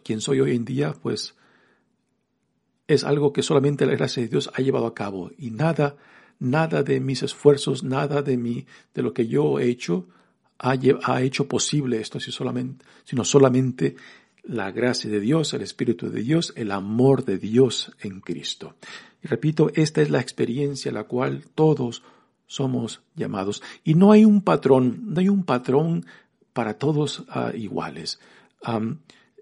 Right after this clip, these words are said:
para unos, algunos quizás, este encuentro de Cristo puede ser algo, algo de, am, de una experiencia concreta, eh, quizás en algún momento en sus vidas, algún retiro,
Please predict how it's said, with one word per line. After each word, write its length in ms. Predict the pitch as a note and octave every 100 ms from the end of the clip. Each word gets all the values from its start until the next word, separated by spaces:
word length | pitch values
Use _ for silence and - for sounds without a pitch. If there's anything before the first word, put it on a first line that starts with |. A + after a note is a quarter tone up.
| _ _ _ _ _ _ _ _ _ _ _ _ _ -
para 200 | B2 B2+
unos, 420 | D#3+ F#3 F3+ -
algunos 420 | C3+ A#2+ D#3 E3+
quizás, 520 | C3+ - C#3 G3 -
este 280 | D3 C#3 D3+
encuentro 440 | C#3 D3 C#3+ -
de 100 | B2+
Cristo 320 | B2 B2+ C#3+ C#3
puede 180 | C3
ser 200 | B2+ C#3
algo, 420 | - C3 C3 D#3 - - - _ _
algo 440 | B2 B2 B2+ C3+ B2+
de, 280 | B2 A#2 A2
am, 280 | G#2+ G#2+ - - _ - -
de 80 | B2+
una 140 | D3
experiencia 640 | C#3+ - B2 C3+ C3+ C3+
concreta, 640 | C3+ A#2+ B2 C3+ C#3 D#3+ F3+ - - - _
eh, 420 | G3 B2+ B2 B2 -
quizás 520 | - - B2+ C3 -
en 120 | A#2
algún 280 | A2 A2+ B2+
momento 320 | B2 C3+ B2+
en 60 | B2+
sus 200 | - G2+
vidas, 360 | A#2 C3 C#3 A#2
algún 340 | A2 B2 B2+
retiro, 500 | B2+ - C3+ C#3+